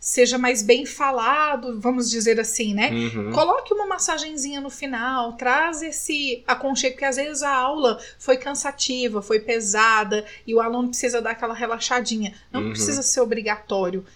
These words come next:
Speaker 1: mas é isso
Speaker 2: Sim,
Speaker 1: que você
Speaker 2: sim.
Speaker 1: falou: é você observar o seu aluno lá e de repente você perceber que no final precisa fazer, nem que seja uma tração, entendeu?
Speaker 2: É, exatamente. E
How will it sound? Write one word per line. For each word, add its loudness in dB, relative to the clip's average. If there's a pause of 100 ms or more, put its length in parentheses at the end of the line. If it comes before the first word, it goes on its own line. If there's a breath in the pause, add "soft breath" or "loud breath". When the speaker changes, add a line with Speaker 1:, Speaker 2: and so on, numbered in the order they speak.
(120)
Speaker 1:
mas -2
é 6
isso 2
Speaker 2:
Sim, -6
Speaker 1:
que -4
você 4
Speaker 2:
sim. -8
Speaker 1:
falou: 2
é -2
você -2
observar -2
o -4
seu 0
aluno -2
lá -4
e -2
de 2
repente 0
você 0
perceber 0
que -6
no -2
final -4
precisa -4
fazer, 0 (280 loud breath)
nem -4
que -6
seja 0
uma -8
tração, -4
entendeu? -2
Speaker 2:
É, -4 (160)
exatamente. -8
E -8